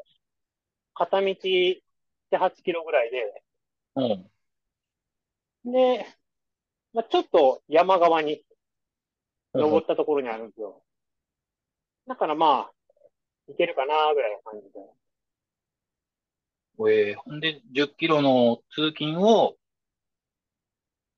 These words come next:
Speaker 2: スポーツ自転車、安いスポーツ自転車で始めて、
Speaker 1: はい。
Speaker 2: そこから。
Speaker 1: そこから。で、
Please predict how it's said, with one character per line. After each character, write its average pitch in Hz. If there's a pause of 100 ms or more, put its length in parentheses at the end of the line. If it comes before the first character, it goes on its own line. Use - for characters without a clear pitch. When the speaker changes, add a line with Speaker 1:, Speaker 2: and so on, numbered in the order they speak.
(160)
Speaker 2:
ス -
ポ 147
ー 139
ツ 135
自 123
転 135
車、 120
安 123
い 127 (100)
ス -
ポ 139
ー 127
ツ -
自 143
転 -
車 120
で 113
始 147
め 143
て、 - (1300)
Speaker 1:
は 143
い。 - (1300)
Speaker 2:
そ -
こ 117
か 95
ら。 90 (1120)
Speaker 1:
そ 190
こ 147
か 139
ら。 117 (520)
で、 240